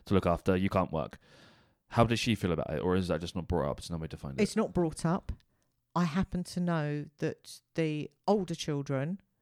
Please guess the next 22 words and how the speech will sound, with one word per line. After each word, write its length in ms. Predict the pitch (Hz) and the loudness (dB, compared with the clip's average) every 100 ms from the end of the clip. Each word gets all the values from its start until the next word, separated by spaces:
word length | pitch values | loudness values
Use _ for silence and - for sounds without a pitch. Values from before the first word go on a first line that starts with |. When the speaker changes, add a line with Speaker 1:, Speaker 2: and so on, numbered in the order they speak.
| _ _ _ _ - | _ _ _ _ -4
Speaker 2:
absolutely 560 | 170 - 170 160 160 147 _ _ _ - | -4 -4 -4 0 0 -2 _ _ _ -2
adored 560 | 151 190 147 123 135 - _ _ _ _ _ _ _ _ _ | 2 2 2 -2 -6 -10 _ _ _ _ _ _ _ _ _
the 80 | 170 | 0
adopted 340 | 151 - 151 | 2 -2 -4
siblings. 540 | - 135 - 117 117 - _ _ | -4 -4 -2 -2 -4 -10 _ _
They 100 | - | 2
Speaker 1:
Okay. 40 | 170 | 2
Speaker 2:
didn't 220 | 170 160 | 2 -2
care. 180 | 139 101 - _ - - | -4 -4 -10 _ -10 -6
Speaker 1:
Okay. 200 | 85 80 _ _ - - - - - _ _ _ _ _ _ - | -4 -6 _ _ -20 -20 -20 -20 -20 _ _ _ _ _ _ 0
Speaker 2:
November 440 | 196 196 214 185 | 2 4 2 0
two 260 | 165 - 175 | -2 0 0
thousand 360 | 180 156 - 156 | 0 -2 -4 -8
and 80 | |
five. 420 | 143 - - - - _ _ - | -8 -8 -8 -14 -20 _ _ 0
Martin 640 | 175 190 202 - 202 196 | 2 4 2 0 0 0
had 340 | 180 170 190 - | 0 0 0 0
grown 520 | 165 147 151 151 151 | 0 2 0 -2 -2
bored 440 | 139 117 120 127 | -2 0 -2 -4
with 140 | 131 135 | -4 -6
his 160 | 131 | -8
wife 400 | - 101 90 - | -8 -10 -10 -14